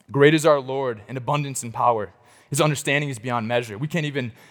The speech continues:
measure, we can't, we can't even comprehend how great our Lord is. But what also makes Jesus greater than any superhero is that Jesus died for the bad guys. Jesus gave up his life for the villain.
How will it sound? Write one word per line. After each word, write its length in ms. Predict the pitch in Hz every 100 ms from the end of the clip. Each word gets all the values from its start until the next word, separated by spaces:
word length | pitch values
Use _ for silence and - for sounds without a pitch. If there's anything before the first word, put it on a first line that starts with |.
| _
measure, 640 | 127 143 160 139 120 110 -
we 140 | 143
can't, 160 | 180 151
we 80 |
can't 200 | 170 175
even 140 | 160 135
comprehend 800 | 156 151 139 110 143 139 113 - -
how 160 | 143
great 360 | 123 131 123 123 - -
our 160 | 117
Lord 340 | 113 113 107 -
is. 320 | 117 98 - - _ _ _ _ _ _ _ _ _ _ _ _
But 60 | 160
what 80 | 180
also 240 | 220 220
makes 240 | 202 147
Jesus 340 | 151 165 160 -
greater 480 | 131 143 143 147 143 -
than 120 | 120
any 120 | 135 139
superhero 580 | - 123 123 123 120 117 _ _
is 120 | 110
that 200 | 131 113
Jesus 340 | 113 147 147
died 460 | - 117 117 117 107 - _ _ _ _ -
for 60 |
the 80 | 110
bad 240 | 104 107
guys. 360 | 110 98 - - - _ _ _ _ _ _ _ _ _ _ _ _ 117
Jesus 360 | 123 139 147
gave 180 | 143 135
up 100 | 131
his 140 | 120
life 340 | 117 117 113 - _
for 100 | 117
the 80 | 107
villain. 340 | 107 110 101